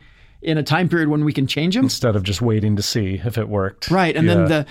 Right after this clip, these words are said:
Speaker 1: and then dying of a broken heart
Speaker 2: Yeah.
Speaker 1: when, when, when it doesn't work
Speaker 2: Yeah.
Speaker 1: and feeling discouraged. I think it's powerful, this idea of scorecards. We've known this for a long time,
Speaker 2: Yeah.
Speaker 1: but our core value of celebrations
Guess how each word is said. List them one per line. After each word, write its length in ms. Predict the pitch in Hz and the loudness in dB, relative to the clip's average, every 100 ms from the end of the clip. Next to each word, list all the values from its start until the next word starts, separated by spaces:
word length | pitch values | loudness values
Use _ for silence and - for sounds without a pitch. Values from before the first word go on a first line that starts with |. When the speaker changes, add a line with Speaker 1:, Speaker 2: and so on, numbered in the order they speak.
| - - | -10 -2
Speaker 1:
and 100 | 160 | 0
then 80 | 156 | 2
dying 260 | 165 165 165 | 2 2 0
of 80 | |
a 60 | 151 | 0
broken 300 | 160 160 151 | 0 0 0
heart 240 | 143 202 - | 0 0 -2
Speaker 2:
Yeah. 280 | 120 98 92 | -2 -2 0
Speaker 1:
when, 220 | - 160 151 | 0 2 2
when, 180 | 165 170 | 2 -2
when 240 | - 165 151 | 0 0 0
it 100 | 139 | 0
doesn't 280 | 147 165 | 0 -2
work 240 | 123 160 - | -2 -4 -4
Speaker 2:
Yeah. 220 | 95 90 | -2 0
Speaker 1:
and 140 | 110 | -2
feeling 240 | - 175 160 | 0 0 0
discouraged. 580 | 143 - 151 185 214 - - - - | -2 -4 -2 -2 -4 -8 -18 -20 -6
I 80 | 160 | -2
think 160 | 190 202 | 0 0
it's 100 | - | -2
powerful, 460 | - 175 190 151 | -2 0 0 0
this 160 | 151 156 | -2 0
idea 260 | 156 180 | 0 0
of 60 | 165 | 0
scorecards. 680 | - - 165 - 123 - - _ _ _ | -2 -2 -4 -4 -6 -8 -12 _ _ _
We've 120 | 339 | -2
known 200 | 185 151 | 0 0
this 140 | 160 - | -2 -2
for 120 | 170 | -2
a 40 | |
long 260 | 165 160 160 | 0 2 0
time, 360 | 151 175 131 - - | 0 0 -2 -6 -14
Speaker 2:
Yeah. 140 | - - - _ | -16 -16 -20 _
Speaker 1:
but 120 | - 180 | -2 0
our 100 | 185 | 0
core 220 | 185 196 | 0 0
value 260 | 185 190 175 | 2 2 0
of 80 | |
celebrations 840 | - 170 160 156 156 160 208 214 - | 0 -2 0 0 0 0 0 0 -4